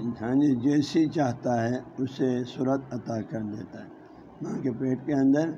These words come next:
بچے کو خالق کائنات جو سے، جو جیسی چاہتا ہے اس بچے کو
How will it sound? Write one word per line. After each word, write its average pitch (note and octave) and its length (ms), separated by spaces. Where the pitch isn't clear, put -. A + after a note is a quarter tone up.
بچے B2 360
کو C3+ 200
خالق B2+ 640
کائنات B2 500
جو A#2+ 140
سے، A2+ 280
جو B2+ 200
جیسی C#3+ 440
چاہتا C3 560
ہے A#2+ 120
اس B2 120
بچے A#2 360
کو B2 300